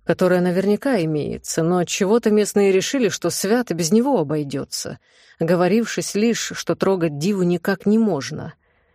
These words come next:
без особой на то нужды. "Она жила неподалеку, я сбегала, как-то у нее спряталась, думала, что совсем сбегу, это перед самой войной было.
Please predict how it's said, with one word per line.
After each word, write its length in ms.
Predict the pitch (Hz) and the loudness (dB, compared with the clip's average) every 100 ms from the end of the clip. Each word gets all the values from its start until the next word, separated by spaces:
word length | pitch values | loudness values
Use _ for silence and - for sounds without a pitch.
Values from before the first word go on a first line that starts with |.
| _ | _
без 240 | - 185 175 | -2 0 2
особой 420 | 214 - 180 156 | 0 0 -2 0
на 120 | 165 | -2
то 140 | - 165 | -2 -2
нужды. 420 | 185 170 - 156 _ _ _ _ _ _ _ _ _ _ _ _ | -2 -6 -12 -14 _ _ _ _ _ _ _ _ _ _ _ _
"Она 560 | 233 247 262 254 233 - _ - | 0 2 2 2 0 -4 _ -6
жила 380 | 185 262 285 | 0 2 2
неподалеку, 720 | 247 180 160 170 160 165 160 185 | 2 0 -2 -2 0 -2 -2 -2
я 180 | 190 | 0
сбегала, 720 | 202 185 226 220 285 202 156 - - - - | -2 0 0 2 2 2 -2 -6 -16 -20 -4
как-то 320 | 240 233 233 | -2 0 2
у 40 | |
нее 180 | 226 226 | 4 2
спряталась, 640 | 220 - 330 311 175 180 - - - - | 0 0 0 2 0 0 -6 -14 -20 -2
думала, 380 | 208 240 240 240 | 4 4 4 2
что 160 | - | -2
совсем 400 | 247 269 - 320 | -2 -2 0 0
сбегу, 640 | 214 165 185 156 156 101 - | 0 0 -2 0 -2 -4 -6
это 200 | - 240 | -2 0
перед 240 | 247 262 254 | 0 0 0
самой 260 | 269 247 | 0 2
войной 380 | 247 262 262 180 | 2 2 2 0
было. 400 | 147 156 147 147 | -2 -4 -4 -8